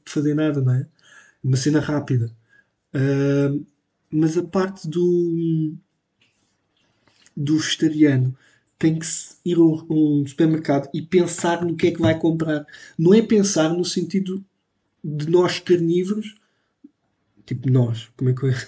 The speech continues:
<laughs> lá está, eu não, eu não consigo me pôr de um dos lados, percebem?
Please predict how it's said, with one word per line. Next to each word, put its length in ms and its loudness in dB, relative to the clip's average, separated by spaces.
<laughs> 300 -14
lá 80 4
está, 180 2
eu 120 6
não, 220 2
eu 120 2
não 160 0
consigo 360 0
me 80 -2
pôr 220 2
de 100 -4
um 60 0
dos 220 0
lados, 280 -2
percebem? 420 -4